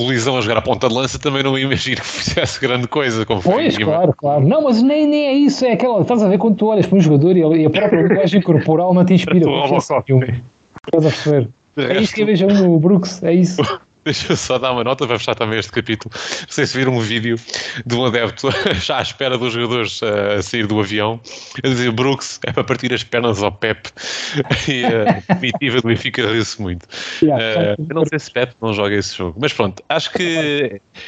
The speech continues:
Speaker 1: é unânime, a equipa é potencialmente favorável a uma rodagem, eh, dos jogadores em, eh, com, com o Caldas.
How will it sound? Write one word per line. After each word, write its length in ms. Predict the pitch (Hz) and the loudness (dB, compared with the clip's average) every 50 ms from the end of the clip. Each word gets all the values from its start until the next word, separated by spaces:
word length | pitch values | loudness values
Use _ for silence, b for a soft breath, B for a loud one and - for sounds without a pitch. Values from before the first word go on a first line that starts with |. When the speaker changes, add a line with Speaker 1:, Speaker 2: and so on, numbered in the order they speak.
| B B B | B B B
Speaker 1:
é 120 | - 165 | -2 0
unânime, 500 | 170 160 139 120 117 113 110 113 113 110 | 2 2 2 2 0 0 0 0 0 0
a 40 | 104 | -2
equipa 460 | 104 - - 113 110 113 110 110 104 104 - | -2 -2 -4 -4 -2 0 0 0 -2 -2 -4
é 80 | - 123 | -4 -4
potencialmente 1120 | 113 110 110 - 127 117 - - 120 110 107 107 107 107 110 113 113 113 101 - - - 110 107 104 101 98 | -4 -4 -4 -4 -4 -4 -4 -2 -2 0 0 0 0 0 0 0 -2 -2 -4 -6 -6 -4 -2 0 0 0 0
favorável 460 | 95 - 101 95 98 110 117 123 110 | -2 -2 0 0 0 0 2 2 2
a 20 | 104 | 2
uma 260 | 98 98 92 92 92 | 2 0 0 0 0
rodagem, 680 | 85 85 92 90 87 98 95 95 92 90 95 90 87 90 87 - - - - - - - 151 143 - _ _ _ _ _ _ - | -2 -2 -4 -2 -2 -2 -2 -2 -2 -2 -2 -2 -2 -4 -6 -8 -8 -2 0 0 0 0 -4 -10 -10 _ _ _ _ _ _ -6
eh, 160 | 117 113 107 | -4 -4 -2
dos 160 | 101 104 90 | -2 -2 -2
jogadores 400 | 98 104 92 98 104 95 85 101 | 0 0 0 0 0 -2 -2 -4
em, 140 | 107 110 110 | -4 -4 -4
eh, 180 | 107 101 104 | -2 -2 -2
com, 320 | 104 - - 117 117 113 113 113 _ _ _ _ _ _ _ _ _ _ _ _ _ _ _ _ _ _ _ - 113 107 | -2 0 0 2 2 2 0 0 _ _ _ _ _ _ _ _ _ _ _ _ _ _ _ _ _ _ _ -4 0 2
com 100 | - 127 | 2 2
o 60 | 117 | 2
Caldas. 380 | - 127 127 139 147 139 - | 2 0 0 0 0 -2 -2